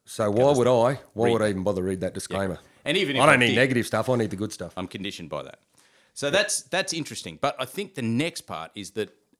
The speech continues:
Speaker 2: is also interesting as part of that, and this is in my opinion,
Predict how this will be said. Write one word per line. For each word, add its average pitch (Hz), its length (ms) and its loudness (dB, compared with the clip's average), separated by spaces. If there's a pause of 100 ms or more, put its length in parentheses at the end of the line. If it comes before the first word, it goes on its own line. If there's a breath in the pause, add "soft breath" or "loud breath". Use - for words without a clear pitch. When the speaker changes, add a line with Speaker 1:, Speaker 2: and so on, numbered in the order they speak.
Speaker 2:
is 113 200 -10
also 151 300 -2
interesting 98 420 -10
as 87 80 -10
part 131 260 -2
of 98 60 0
that, 151 200 -4
and 147 140 -4
this 135 140 -6
is 98 180 -14 (160)
in 110 180 -8
my 104 300 0 (320)
opinion, 113 600 -6